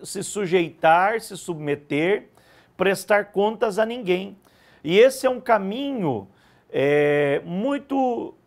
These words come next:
difícil, porque é um caminho que vai levar para a autodestruição. O caminho da independência tira todas as proteções que temos,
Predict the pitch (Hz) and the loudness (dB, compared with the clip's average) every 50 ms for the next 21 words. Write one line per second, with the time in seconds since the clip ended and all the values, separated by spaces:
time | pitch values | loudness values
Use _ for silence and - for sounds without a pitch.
0 | - - 160 160 233 202 - - 220 247 254 233 175 - 190 165 - 190 175 - | -20 -16 -10 -10 -10 -10 -8 -6 -4 -4 -4 -4 -6 -8 -12 -12 -10 -10 -4 0
1 | 208 208 220 214 233 208 202 208 226 240 - - 208 185 214 214 220 214 202 180 | 0 0 0 0 -2 -2 -2 -2 -8 -10 -10 -6 -2 0 0 2 2 0 2 2
2 | 208 214 220 220 - 220 208 208 196 190 190 185 190 214 240 277 277 262 - - | 2 2 0 0 0 0 2 2 2 2 2 4 4 4 4 4 2 -2 -8 -6
3 | 190 185 196 190 - - 185 185 180 - - - - 117 110 104 - - _ _ | -2 -2 -2 -2 -4 -8 -8 -8 -8 -8 -10 -10 -8 -8 -8 -10 -14 -18 _ _
4 | _ _ _ _ _ - - 117 - 170 175 180 214 247 262 220 247 233 208 220 | _ _ _ _ _ -14 -12 -2 2 4 4 4 2 -2 -2 -2 -2 0 2 2
5 | 220 220 - 202 185 175 160 160 190 220 240 233 220 196 - - - 127 113 - | 2 2 2 -2 -2 -2 0 -2 -2 -2 -2 -6 -10 -12 -12 -10 -8 -8 -8 -8
6 | - - - 233 220 220 208 - - 247 254 220 247 240 247 - 220 220 208 214 | -10 -10 -4 0 0 0 0 0 0 -2 0 0 -4 -10 -10 -6 -4 -4 -4 -4
7 | 202 175 - - - 190 208 190 - - - - - - 160 165 180 190 196 190 | -6 -12 -12 -10 -8 -8 -8 -10 -12 -14 -20 -16 -8 -4 -4 -2 -2 -4 -8 -10
8 | - - - - | -14 -18 -20 -20